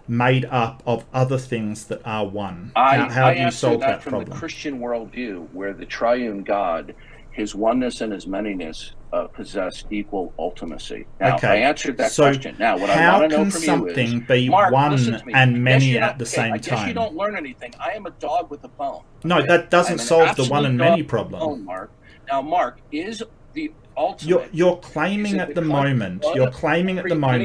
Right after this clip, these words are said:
Speaker 1: moment
Speaker 2: or
Speaker 1: for
Speaker 2: is it,
Speaker 1: something
Speaker 2: or
Speaker 1: to be
Speaker 2: is it
Speaker 1: one
Speaker 2: one
Speaker 1: and
Speaker 2: many?
Speaker 1: three at the same time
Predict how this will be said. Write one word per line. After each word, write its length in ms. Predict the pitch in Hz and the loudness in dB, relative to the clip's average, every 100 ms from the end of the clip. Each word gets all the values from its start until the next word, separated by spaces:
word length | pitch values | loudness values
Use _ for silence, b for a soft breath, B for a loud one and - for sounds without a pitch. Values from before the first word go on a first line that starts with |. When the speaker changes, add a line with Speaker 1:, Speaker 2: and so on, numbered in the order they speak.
| 104 | -2
Speaker 1:
moment 40 | 135 | -2
Speaker 2:
or 320 | 160 190 202 | -2 4 6
Speaker 1:
for 180 | 160 151 | 8 8
Speaker 2:
is 160 | 131 123 | 4 -4
it, 100 | 113 | -4
Speaker 1:
something 540 | - 165 170 180 180 | 2 2 2 0 0
Speaker 2:
or 40 | 180 | 0
Speaker 1:
to 240 | 165 156 | 2 4
be 160 | 147 135 | 4 2
Speaker 2:
is 160 | 123 | 0
it 40 | 120 | 0
Speaker 1:
one 380 | 156 151 120 104 | 4 4 2 0
Speaker 2:
one 220 | 110 202 185 - | -2 -2 -6 -2
Speaker 1:
and 260 | 160 147 147 | 4 6 4
Speaker 2:
many? 180 | 135 - | 0 -6
Speaker 1:
three 480 | - 156 165 135 117 | -4 4 4 4 0
at 120 | - | -2
the 80 | 123 | -6
same 380 | - 131 120 | -2 -2 -2
time 420 | 117 - 117 101 | -4 -2 -2 -2